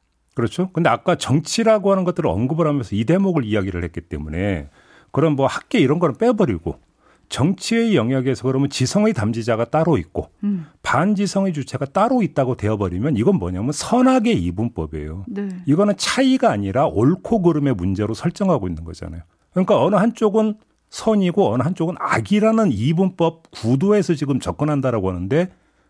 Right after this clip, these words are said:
Speaker 1: 문제가 있다. 이래버리면 비타협성은 기본으로 깔게 되는 거죠.
Speaker 2: 음.
Speaker 1: 왜 그러냐면 선한 주체와 악의 주체가 갈라진 상태에서 선악은 타협과 절충을 하는 그런 양주체가 아닌 것이 돼버리는 거 아니겠습니까?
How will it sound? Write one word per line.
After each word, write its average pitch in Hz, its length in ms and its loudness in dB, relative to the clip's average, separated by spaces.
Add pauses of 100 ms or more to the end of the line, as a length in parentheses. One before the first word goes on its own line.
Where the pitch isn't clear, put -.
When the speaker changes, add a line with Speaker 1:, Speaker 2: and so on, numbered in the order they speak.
(160)
Speaker 1:
문제가 110 520 0
있다. 80 560 -6 (500)
이래버리면 196 760 2 (540)
비타협성은 180 1000 -2
기본으로 160 540 0
깔게 160 280 -2
되는 82 200 -8
거죠. - 260 -18 (140)
Speaker 2:
음. 196 340 -4
Speaker 1:
왜 185 80 4
그러냐면 208 720 2 (540)
선한 262 600 4
주체와 170 560 0
악의 196 300 2
주체가 156 500 -2
갈라진 139 400 0
상태에서 117 340 -4
선악은 208 800 0
타협과 214 800 0 (680)
절충을 110 480 0
하는 165 260 0
그런 147 300 0
양주체가 123 720 -2
아닌 110 240 0
것이 139 220 -4
돼버리는 85 360 -10
거 82 120 -12
아니겠습니까? - 640 -18